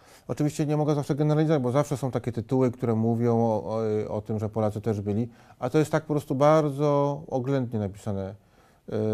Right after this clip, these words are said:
y, bardzo oględnie między, między wierszami i naprawdę niewiele się wie o tym, co Polska,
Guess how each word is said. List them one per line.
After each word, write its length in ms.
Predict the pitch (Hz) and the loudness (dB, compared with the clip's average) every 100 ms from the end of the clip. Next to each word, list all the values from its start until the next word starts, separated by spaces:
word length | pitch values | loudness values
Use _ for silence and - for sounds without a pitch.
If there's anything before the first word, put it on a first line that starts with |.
| 107 | -2
y, 40 | |
bardzo 300 | 104 127 120 | -2 -2 0
oględnie 480 | 117 110 139 139 131 | 0 2 0 0 0
między, 420 | 123 120 110 117 117 - _ _ - | 0 -2 0 -2 -2 -12 _ _ -4
między 260 | 123 120 | -2 0
wierszami 680 | 117 120 110 127 113 117 139 | 0 -2 0 0 2 0 -2
i 60 | 139 | -2
naprawdę 640 | 135 135 147 139 151 143 139 _ _ _ _ _ - | -2 0 0 2 2 2 -2 _ _ _ _ _ -4
niewiele 360 | 135 156 135 | 0 2 2
się 120 | 117 110 | 2 0
wie 180 | 104 | 2
o 80 | 101 | 2
tym, 400 | 104 117 117 82 - | 2 0 -2 -6 -6
co 140 | 143 | -4
Polska, 720 | - 131 120 - 120 117 117 | 0 -2 -2 -2 -2 -2 -4